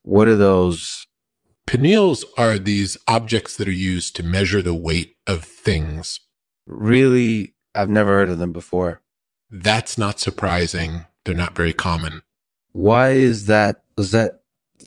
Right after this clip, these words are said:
Speaker 2: Well, peniels are a relic of ancient times. They're mostly used in farming to measure the weight of crops.
Speaker 1: That makes sense. So are they still used today?
Speaker 2: Oh, absolutely. In fact, they're still used by farmers all over the world.
Speaker 1: Interesting.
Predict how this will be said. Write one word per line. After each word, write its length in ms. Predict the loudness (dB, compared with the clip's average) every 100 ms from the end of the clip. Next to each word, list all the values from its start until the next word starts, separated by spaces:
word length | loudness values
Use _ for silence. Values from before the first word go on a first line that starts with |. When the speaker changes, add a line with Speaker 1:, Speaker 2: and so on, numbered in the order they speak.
| _
Speaker 2:
Well, 200 | -2 0
peniels 560 | -2 -2 0 2 2 2
are 80 | 2
a 60 |
relic 360 | 4 2 0 -2
of 80 | -4
ancient 360 | -4 -4 -8
times. 580 | -6 -6 -6 -10 -12 -12 _
They're 280 | -10 -4 -2
mostly 400 | 2 2 2 0
used 260 | 0 -2 -4
in 100 | -4
farming 580 | -2 0 0 -2 -4 -4
to 100 | -2
measure 360 | 0 2 2
the 100 | 0
weight 200 | 0 0
of 120 | -2 -4
crops. 480 | -2 -4 -8 -12 _ _ _ _ _ -8
Speaker 1:
That 200 | -4 -2
makes 240 | -4 -6
sense. 260 | -10 -10 -14
So 360 | -16 0 4
are 60 | 6
they 120 | 4
still 240 | 2 0
used 280 | 2 2 0
today? 460 | 0 2 2 0 -6 _ _ _ _ _ _
Speaker 2:
Oh, 180 | -12 -8 -8
absolutely. 680 | -10 -12 -12 -10 -10 -12 _ -2
In 140 | 0
fact, 420 | 2 2 2 2
they're 120 | 0 0
still 320 | 2 2 2
used 200 | 2 2
by 140 | -2
farmers 460 | 0 0 2 0 0
all 140 | 0
over 140 | 0 -2
the 80 |
world. 340 | -4 -6 -10 -18 _ _ _ _
Speaker 1:
Interesting. 600 | -8 -6 -6 -4 -4 -4